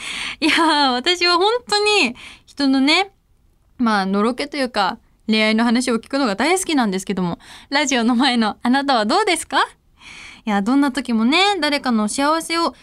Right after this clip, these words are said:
祝福できる人でありたいな、なんて思います。いやー、でもね、これ私は、どんな風に呼んでほしいのかな？なんかね、私はあれかな？なんかその人だけの、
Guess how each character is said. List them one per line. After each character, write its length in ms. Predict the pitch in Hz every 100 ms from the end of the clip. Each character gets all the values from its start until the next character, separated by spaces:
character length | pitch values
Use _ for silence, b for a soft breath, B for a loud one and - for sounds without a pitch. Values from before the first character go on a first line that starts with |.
| B
祝 260 | - - -
福 220 | 240 233
で 100 | 247
き 140 | 254 330
る 240 | 294 190
人 180 | - 226
で 80 | 202
あ 60 |
り 120 | 208
た 140 | 233 320
い 80 | 302
な、 180 | 320
な 140 | 330 285
ん 60 |
て 80 | 262
思 180 | 254 269
い 40 | 269
ま 220 | 277 285
す。 100 | - B B B B B B _
い 40 |
や 60 | 269
ー、 320 | 277 277 277
で 100 | 247
も 180 | 277 254
ね、 460 | 254 269 269 220 - b b b b _ _ -
こ 120 | 269
れ 100 | 262
私 640 | 220 233 254 427 554 - 523 523 523 508 494 494 494
は、 100 | 427 - b b b _ _ _ _ _ _
ど 80 | -
ん 100 | 370
な 60 | 622
風 140 | 539
に 100 | 330
呼 60 | 285
ん 20 |
で 80 | 269
ほ 80 | 269
し 80 | 269
い 80 |
の 100 | 240
か 100 | 226
な？ 280 | 226 262 226
な 120 | 233
ん 40 | 277
か 100 | 220
ね、 380 | 233 226 190 - _ _ _ _ _ _ _
私 380 | 247 254 330 359
は 280 | 359 359 349
あ 60 |
れ 80 | 311
か 120 | 311
な？ 260 | 330 330 220
な 100 | 226
ん 40 |
か 80 | 214
そ 120 | - 311
の 100 | 440
人 200 | 494 - 269
だ 120 | 226
け 160 | 294
の、 500 | 262 214 240 233 185